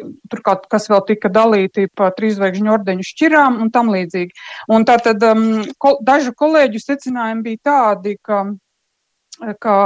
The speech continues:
vara piešķir apbalvojumu tiem, kuriem šī vara ir jākritizē, jo, k-, kā zinām, žurnālisti ir sar-, tiek saukt par sarksuņiem, un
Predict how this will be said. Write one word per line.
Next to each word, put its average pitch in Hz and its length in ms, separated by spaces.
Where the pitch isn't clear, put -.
vara 240 240
piešķir 226 480
apbalvojumu 208 880
tiem, 240 300
kuriem 214 280
šī 202 240
vara 220 320
ir 190 160
jākritizē, 294 960
jo, 233 280
k-, - 160
kā 214 160
zinām, 220 260
žurnālisti 214 500
ir 202 60
sar-, 262 300
tiek 226 160
saukt 226 240
par 214 100
sarksuņiem, 247 800
un 214 80